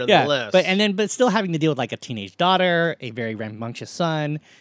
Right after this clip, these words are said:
Speaker 2: a infant baby who also happens to have superpowers, which is totally unfair.
Speaker 1: Which are very, what's the word I'm looking for? Unstable.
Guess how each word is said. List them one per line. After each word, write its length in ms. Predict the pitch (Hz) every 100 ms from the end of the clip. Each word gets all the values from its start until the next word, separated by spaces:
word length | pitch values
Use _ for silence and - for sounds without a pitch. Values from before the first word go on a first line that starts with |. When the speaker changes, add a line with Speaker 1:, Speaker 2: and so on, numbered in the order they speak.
| _
Speaker 2:
a 40 | 117
infant 540 | 120 127 147 - 110 165
baby 500 | 185 190 170 165 175
who 120 | -
also 240 | 120 107 123
happens 260 | 110 123
to 40 | 110
have 100 | 101
superpowers, 520 | 170 151 160 151 143
which 100 | 120
is 60 | 107
totally 240 | 180 147
unfair. 600 | 123 127 190 180 165 156 - _ _ 151
Speaker 1:
Which 320 | 151 147 -
are 600 | 147 139 135 131 127 117 117 110
very, 400 | 123 160 185 170
what's 180 | 151 -
the 100 | 147
word 120 | 135
I'm 100 | 120 117
looking 240 | 107 107
for? 460 | - _ 104 101 98
Unstable. 680 | 117 113 - - 135 98